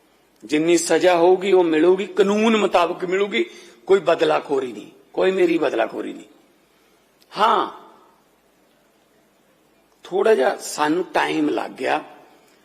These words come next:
ਕਿਉਂਕਿ ਪਹਿਲਾਂ ਅਸੀਂ ਇਹ, ਇਹ ਦੇਖਣ ਲੱਗੇ ਵੀ ਸਪਲਾਈ ਤਾਂ ਤੋੜ ਦਾਂਗੇ, ਸਪਲਾਈ ਲਾਈਨ ਤਾਂ ਤੋੜ ਦਾਂਗੇ, ਕੋਈ ਗੱਲ ਨਹੀਂ। ਸਪਲਾਈ ਲਾਈਨ ਤੋੜਨ ਤੋਂ ਬਾਅਦ withdrawal symptoms ਆਉਣਗੇ। ਉਹ ਬੱਚੇ ਜਿਹੜੇ ਤੜਫਣਗੇ, ਜਿਹੜੇ ਬਿਮਾਰ ਨੇ, ਮੈਂ ਉਹਨਾਂ ਨੂੰ,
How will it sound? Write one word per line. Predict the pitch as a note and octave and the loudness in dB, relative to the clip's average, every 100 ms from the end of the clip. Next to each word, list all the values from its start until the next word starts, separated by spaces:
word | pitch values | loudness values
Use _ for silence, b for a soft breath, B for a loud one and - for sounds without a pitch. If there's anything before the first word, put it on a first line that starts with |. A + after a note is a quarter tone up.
| _ | _
ਕਿਉਂਕਿ | D#3+ F3+ | -8 -6
ਪਹਿਲਾਂ | G#3+ - E3 G3+ A#3 | -4 -2 0 2 0
ਅਸੀਂ | G#3 G3+ F#3+ | -2 0 4
ਇਹ, | F#3+ - | 4 2
ਇਹ | D3 E3 | 0 2
ਦੇਖਣ | D#3+ - - C3+ | 2 0 -4 -2
ਲੱਗੇ | A#2+ - A2+ D3 F3 B B B B B _ - | -4 -4 -2 -2 -4 B B B B B _ -8
ਵੀ | D3 E3+ D#3+ - - | -4 -4 -6 -10 -14
ਸਪਲਾਈ | - - - F3 D#3+ | -8 -4 0 2 2
ਤਾਂ | F3+ G3+ | 0 -2
ਤੋੜ | G#3 F3+ D#3+ | 2 2 2
ਦਾਂਗੇ, | C3 A#2 | 0 -2
ਸਪਲਾਈ | A#2 - - D#3 D#3 F3 | -2 -2 0 2 2 2
ਲਾਈਨ | F3+ E3+ | 2 2
ਤਾਂ | E3+ | 2
ਤੋੜ | F3+ F#3 D3+ A#2+ | 2 4 4 4
ਦਾਂਗੇ, | G#2 G#2+ | 0 -2
ਕੋਈ | A2 G#2 G#2+ | -2 0 0
ਗੱਲ | G2 | -4
ਨਹੀਂ। | F#2 - b b b b | -12 -16 b b b b
ਸਪਲਾਈ | - F#3 F3 F3 E3+ | -4 -2 0 2 2
ਲਾਈਨ | F3+ F3+ F3 | 2 2 2
ਤੋੜਨ | E3 D#3 D3+ | 0 0 0
ਤੋਂ | D3+ | 0
ਬਾਅਦ | D#3 E3+ E3+ C#3+ | 0 0 -2 -10
withdrawal | D#3 C#3+ C3 C#3 C3 D3+ | -6 -2 0 -2 -2 -6
symptoms | B2+ - C#3+ C#3+ D#3 | -6 -4 -4 -4 -4
ਆਉਣਗੇ। | D3+ D#3+ D3+ - - _ _ b b b b - | -6 -6 -10 -16 -20 _ _ b b b b -4
ਉਹ | E3+ | 0
ਬੱਚੇ | E3+ - - E3 | 0 -2 -4 -4
ਜਿਹੜੇ | E3+ E3+ | -2 -4
ਤੜਫਣਗੇ, | - D3+ - - F3+ F3+ | -2 -4 -4 -2 0 0
ਜਿਹੜੇ | E3+ F3+ | 0 0
ਬਿਮਾਰ | E3+ D3+ C3+ C3 C3 | 0 -2 -2 -2 -4
ਨੇ, | C3+ | -4
ਮੈਂ | C3+ C3+ | -4 -4
ਉਹਨਾਂ | C#3 D3+ | -2 0
ਨੂੰ, | D#3 | -2